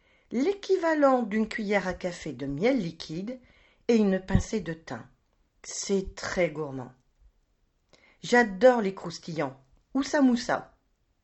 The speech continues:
Et l'été, je propose une autre garniture, de saison bien sûr, avec un mélange de poivrons rouges et jaunes coupés en petits dés et fondus à la poêle avec un filet d'huile d'olive, auquel j'ajoute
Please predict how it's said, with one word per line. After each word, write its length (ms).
Et 100
l'été, 480
je 140
propose 640
une 220
autre 240
garniture, 720
de 180
saison 420
bien 200
sûr, 400
avec 380
un 60
mélange 520
de 100
poivrons 640
rouges 560
et 180
jaunes 400
coupés 320
en 120
petits 340
dés 320
et 80
fondus 440
à 80
la 100
poêle 320
avec 260
un 60
filet 260
d'huile 200
d'olive, 420
auquel 380
j'ajoute 480